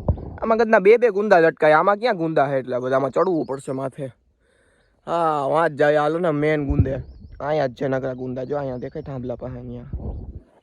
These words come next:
અને તે દી ઓલા ખવી ખવી કરતા હતા ને, ખવી આ હે. જો આ ઓલો પૂતળો ઉભો, પૂતળા ઊભા હે, પૂતળો. ચાળિયો છે. <laughs> બધે કે મેં માથા વગરનો ખવી જોયો. અરે તમારી ખાનદાનમાં કોઈ એવો ખવી કાકાઓ.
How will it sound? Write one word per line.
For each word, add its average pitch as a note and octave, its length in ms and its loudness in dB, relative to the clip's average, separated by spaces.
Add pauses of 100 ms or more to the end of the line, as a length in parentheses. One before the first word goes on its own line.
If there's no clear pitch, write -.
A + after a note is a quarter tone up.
(640)
અને C#3 160 -2
તે D3 120 6
દી D#3 80 4
ઓલા D#3 160 6
ખવી E3 320 0
ખવી E3 240 2
કરતા E3+ 240 0
હતા A3 140 0
ને, F3+ 100 0
ખવી D#3+ 320 2
આ C#3+ 120 4
હે. C#3 160 -6
જો D3 120 4
આ C3+ 240 2
ઓલો C3 220 -2
પૂતળો C#3+ 460 -2
ઉભો, C3+ 240 -4 (240)
પૂતળા C#3+ 340 -2
ઊભા B2+ 260 -2
હે, B2 60 -4
પૂતળો. - 460 -8 (480)
ચાળિયો C3+ 460 2
છે. F#3+ 220 -4 (340)
<laughs> - 360 -20
બધે D3+ 240 0
કે C3+ 160 0
મેં C#3+ 180 2
માથા C#3 300 2
વગરનો C3+ 300 0
ખવી C#3 240 0
જોયો. B2+ 180 2
અરે D3+ 180 2
તમારી C#3 320 2
ખાનદાનમાં D3 600 0
કોઈ C#3 160 0
એવો B2+ 220 2
ખવી B2+ 280 -6
કાકાઓ. D#3+ 360 -14